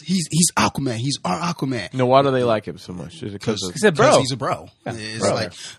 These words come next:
Speaker 1: "Yeah, he's cool. He's, he's one of those guys." And it's like, "Uh, all right." But I, I don't know. Like, the more you watch it, it's like, "This dude is kind of a pain in the ass.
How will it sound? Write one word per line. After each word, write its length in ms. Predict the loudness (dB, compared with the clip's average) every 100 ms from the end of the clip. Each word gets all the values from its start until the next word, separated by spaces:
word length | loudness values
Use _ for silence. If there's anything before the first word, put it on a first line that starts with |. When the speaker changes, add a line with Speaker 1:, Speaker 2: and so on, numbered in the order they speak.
| 2
Speaker 1:
"Yeah, 300 | 4 6 4
he's 240 | 0 -2
cool. 180 | 2 4
He's, 220 | 4 0 -4
he's 240 | -4 -2
one 140 | 0
of 60 | 2
those 240 | 4 4
guys." 380 | 2 0 0 -4
And 40 | -4
it's 80 | -2
like, 220 | -2 -4 _ _ _ -4
"Uh, 340 | -2 -2 -2
all 80 | -4
right." 300 | -4 -6 -8 -14 -20 -20 _ -4
But 320 | 0 0 -4 _ _ _ _ _
I, 380 | -12 -10 -6 -6
I 20 |
don't 160 | -6 -2
know. 220 | -2 0 -2
Like, 260 | -2 -4 -6
the 60 | -8
more 220 | -6 -8
you 80 | -8
watch 400 | -6 -4 -4 -4
it, 180 | -8 -8
it's 180 | -10 -8
like, 240 | -8 -10 -18 -20 -20 _ _ _
"This 220 | -8 -6 -6
dude 160 | -8
is 100 | -10
kind 160 | -12 -12
of 40 |
a 60 | -12
pain 240 | -12 -12
in 80 | -12
the 120 | -12
ass. 260 | -10 -10 -10